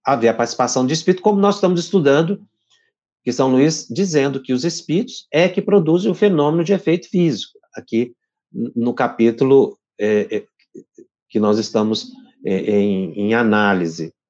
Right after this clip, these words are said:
Ou seja, o espírito se utiliza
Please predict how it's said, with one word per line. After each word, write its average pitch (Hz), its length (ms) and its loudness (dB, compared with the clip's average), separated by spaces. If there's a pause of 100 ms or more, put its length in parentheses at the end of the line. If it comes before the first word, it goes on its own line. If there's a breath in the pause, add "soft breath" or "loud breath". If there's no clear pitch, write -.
Ou 110 80 0
seja, 95 440 2 (500)
o - 40 -20
espírito 175 520 0
se - 120 -2
utiliza 104 800 2